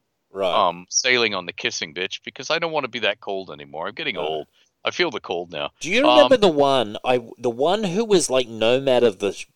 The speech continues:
Speaker 1: time ship or something? And
Speaker 2: Yes,
Speaker 1: yeah, he was,
Speaker 2: yeah.
Speaker 1: he was cool. Also, what
Speaker 2: Al-
Speaker 1: about Jerry Cornelius?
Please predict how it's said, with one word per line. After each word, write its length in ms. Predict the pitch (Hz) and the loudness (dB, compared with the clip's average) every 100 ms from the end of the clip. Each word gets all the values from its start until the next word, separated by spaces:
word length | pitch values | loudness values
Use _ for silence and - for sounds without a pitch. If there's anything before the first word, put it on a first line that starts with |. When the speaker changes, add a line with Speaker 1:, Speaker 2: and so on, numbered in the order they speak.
| - | -10
Speaker 1:
time 360 | - 113 123 | -2 0 0
ship 300 | 117 107 - | 0 -2 -4
or 80 | 87 | -6
something? 540 | - 90 - 92 90 | -4 -6 -4 -6 -4
And 260 | 95 95 95 | -6 -6 -2
Speaker 2:
Yes, 380 | 156 247 240 127 | 2 4 2 4
Speaker 1:
yeah, 260 | 139 120 95 | 4 4 4
he 140 | 104 | 0
was, 260 | - - 104 | 0 0 0
Speaker 2:
yeah. 60 | |
Speaker 1:
he 120 | - 233 | 0 2
was 160 | 202 | 2
cool. 320 | - 117 101 - | 0 2 2 4
Also, 500 | 185 226 - 254 240 | 4 4 4 6 4
what 80 | 233 | 4
Speaker 2:
Al- 100 | 220 | 4
Speaker 1:
about 200 | 277 196 | 6 6
Jerry 280 | - 226 226 | 6 6 6
Cornelius? 920 | 214 220 233 320 277 - - - | 2 4 4 6 4 2 -4 -6